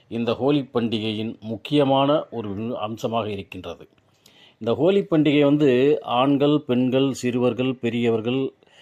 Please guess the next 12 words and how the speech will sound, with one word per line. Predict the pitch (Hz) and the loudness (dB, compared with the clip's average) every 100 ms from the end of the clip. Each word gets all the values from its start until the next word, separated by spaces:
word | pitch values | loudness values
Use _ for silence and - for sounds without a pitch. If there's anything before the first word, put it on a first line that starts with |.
| - _ | -20 _
இந்த | - 120 120 | -6 -2 0
ஜாதி, | 117 117 113 | 2 2 2
அந்த | 123 117 120 | 0 0 0
ஜாதி | 113 117 113 | 0 0 0
என்றெல்லாம் | 117 113 107 110 120 117 | -2 -2 -2 -2 -2 0
பார்க்காமல் | 110 - 110 104 123 | -2 -2 -4 -4 -4
அனைவரும் | 98 104 123 120 127 123 | -4 -2 -2 -2 -2 -4
ஒன்றாக | 107 110 120 117 120 | -6 -4 -2 -2 -4
சந்தோஷத்தை | - 107 110 131 113 107 _ 123 | -8 -10 -6 -8 -8 -12 _ -10
பகிர்ந்து | 101 104 107 131 127 | -8 -10 -8 -6 -6
கொள்ளும் | 117 117 107 | -6 -6 -8
விதமாக | 107 107 101 101 131 | -8 -6 -6 -6 -8